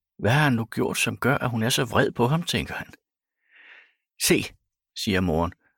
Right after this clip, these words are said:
og hun åbner den ene hånd, og Asle ser tre enkroner ligge i morens hånd. Og hun bliver stående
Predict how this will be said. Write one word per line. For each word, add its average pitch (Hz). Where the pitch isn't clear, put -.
og 104
hun 101
åbner 110
den 87
ene 104
hånd, 113
og -
Asle 104
ser 95
tre -
enkroner 80
ligge 76
i 80
morens 76
hånd. 64
Og 80
hun 82
bliver 78
stående 104